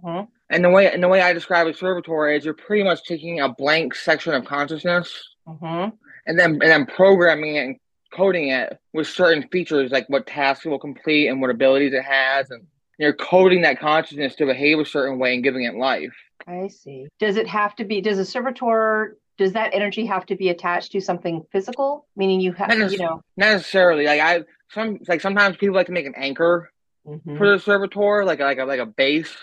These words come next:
Speaker 1: Mm-hmm.
Speaker 2: or like a, like, like a little figurine, or, uh, you know, something small, like, like a, like a statue.
Speaker 1: Right.
Speaker 2: Or, and people like to, like, attach their servitor to that as sort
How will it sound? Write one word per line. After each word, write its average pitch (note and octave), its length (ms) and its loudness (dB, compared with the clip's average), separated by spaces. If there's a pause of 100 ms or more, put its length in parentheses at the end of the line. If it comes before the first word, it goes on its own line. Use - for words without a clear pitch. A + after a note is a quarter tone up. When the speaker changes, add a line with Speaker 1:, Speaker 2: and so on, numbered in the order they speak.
(480)
Speaker 1:
Mm-hmm. F3 160 -8
Speaker 2:
or D3 400 0
like C#3+ 200 -2
a, C#3 280 2
like, D3 120 -2
like D3 140 -2
a D3+ 40 0
little D3+ 180 2
figurine, C#3+ 720 -6
or, B2 220 -4
uh, A2 500 -2 (380)
you G#3+ 100 -2
know, D#3+ 160 0
something E3 300 -4
small, D3 360 4
like, D3+ 240 6
like C#3+ 140 2
a, C3 40 4
like B2+ 140 2
a B2 80 -4
statue. C#3+ 680 -2 (360)
Speaker 1:
Right. D#3+ 320 -4
Speaker 2:
Or, B2+ 640 0 (240)
and E3 240 -8
people F#3 180 4
like D#3+ 140 4
to, D#3+ 100 -2
like, C#3+ 160 2
attach C#3 400 -2
their D3 80 -4
servitor C#3+ 440 -4
to A#2+ 120 -2
that B2+ 360 2
as B2+ 100 -4
sort C#3 120 -4